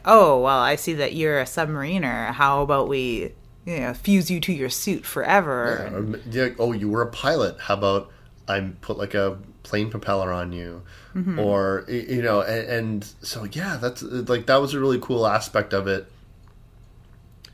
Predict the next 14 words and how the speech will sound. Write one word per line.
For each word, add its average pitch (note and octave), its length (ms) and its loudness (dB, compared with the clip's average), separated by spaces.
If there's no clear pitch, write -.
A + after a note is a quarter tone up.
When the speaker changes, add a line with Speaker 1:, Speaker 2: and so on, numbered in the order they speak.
Speaker 2:
I C#3 60 12
would D#3+ 140 12
have C3+ 160 8
liked B2+ 520 4
to B2 180 0
have A2 180 2
spent A2 220 0
a - 20 0
little A2+ 160 0
bit G#2 140 -2
more G#2+ 140 0
time G#2+ 540 0
with A2 180 -4
that, G2+ 320 2